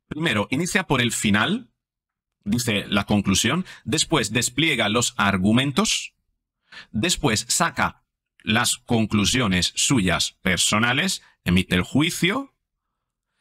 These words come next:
y después repite esto, ¿vale? Por tanto, digamos,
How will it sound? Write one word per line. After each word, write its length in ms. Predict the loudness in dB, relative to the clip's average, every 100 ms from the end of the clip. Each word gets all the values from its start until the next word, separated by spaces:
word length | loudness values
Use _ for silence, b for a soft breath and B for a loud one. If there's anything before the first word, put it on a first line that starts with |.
| b b b
y 100 | -2
después 440 | 0 0 -2 -2 _
repite 540 | -2 -2 0 -2 -2 -6
esto, 340 | -6 -8 -20 _
¿vale? 260 | -2 0 -2 b b b
Por 120 | -4
tanto, 400 | -2 0 -2 -6 _ _ _
digamos, 400 | -4 0 2 0